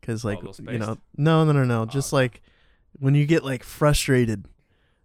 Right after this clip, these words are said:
Speaker 1: and you're like, "Why are you talking about this right now?"
Speaker 2: Oh,
Speaker 1: <laughs> Like,
Speaker 2: get outta there.
Speaker 1: you're like, "Get out of there first and then talk about it." You know, like,
Speaker 2: Yeah,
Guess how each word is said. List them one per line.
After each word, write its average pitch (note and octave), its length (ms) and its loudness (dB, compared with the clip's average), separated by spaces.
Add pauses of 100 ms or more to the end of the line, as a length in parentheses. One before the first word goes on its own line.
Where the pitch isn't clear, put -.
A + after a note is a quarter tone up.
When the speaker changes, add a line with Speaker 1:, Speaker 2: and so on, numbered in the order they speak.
Speaker 1:
and B2 120 -4
you're C3+ 100 -2
like, A#2+ 200 -4
"Why F#3 580 6
are F#3+ 80 6
you F3 160 4
talking E3+ 340 4
about C#3 280 2
this C3+ 200 2
right C#3+ 300 0
now?" G#2+ 540 -2
Speaker 2:
Oh, D#3+ 40 4
Speaker 1:
<laughs> - 200 2
Like, F#3+ 140 6
Speaker 2:
get - 20 -2
outta C4 340 0
there. G#3 340 0
Speaker 1:
you're F3 160 6
like, C#3+ 180 -4
"Get G#3+ 200 6
out G3 180 6
of E3+ 60 2
there C#3 160 4
first A2 460 -4
and D3 240 4
then E3+ 180 6
talk C3+ 260 -2
about A2 280 -2
it." A2 100 -2
You C#3 100 4
know, E3 200 4
like, B2 280 2
Speaker 2:
Yeah, - 80 -20